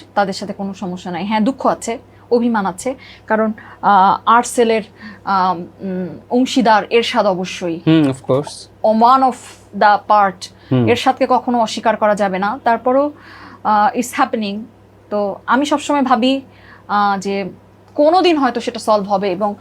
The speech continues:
Speaker 1: আহ, আর্টসেল এবং এরশাদ, it can't be separated।
Speaker 2: না।
Speaker 1: হুম।
Speaker 2: So, but এরশাদ কিভাবে দেখে জিনিসটা এখন?
Speaker 1: আহ, এরশাদ কখনো এটা নিয়ে আমার সাথে কথা বলে না এবং এরশাদ কখনোই কারোর সাথেই কথা বলে না, যেটা আমি দেখছি এবং,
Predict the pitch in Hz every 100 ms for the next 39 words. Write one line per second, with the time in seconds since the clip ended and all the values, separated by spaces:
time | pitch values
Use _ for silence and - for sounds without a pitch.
0 | - - - 208 196 196 175 - - -
1 | 226 - 294 254 233 202 - 214 208 -
2 | - 220 - 220 220 190 180 151 - 160
3 | - - - 101 95 104 - - 185 135
4 | - - - - - - - - - -
5 | - - - - - - 185 156 170 170
6 | - 170 170 - 160 143 120 113 107 104
7 | - 101 - 101 - - - - - -
8 | 240 233 233 233 233 226 294 285 320 277
9 | - 254 220 208 185 180 185 160 180 180
10 | 165 175 262 277 226 220 233 220 220 -
11 | 277 285 - - - 254 285 294 - 381
12 | 240 220 190 185 180 190 196 190 180 170
13 | - 185 190 196 - 262 233